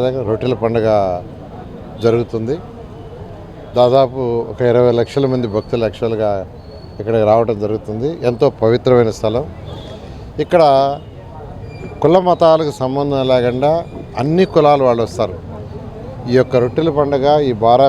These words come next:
షాహిద్ దర్గా ప్రత్యేకత ఏంటంటే, బారా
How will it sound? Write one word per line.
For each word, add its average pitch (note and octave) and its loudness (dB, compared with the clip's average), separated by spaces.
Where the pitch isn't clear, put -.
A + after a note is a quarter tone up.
షాహిద్ A#2+ -2
దర్గా A2+ 2
ప్రత్యేకత C3+ 2
ఏంటంటే, A#2+ -4
బారా C#3+ 6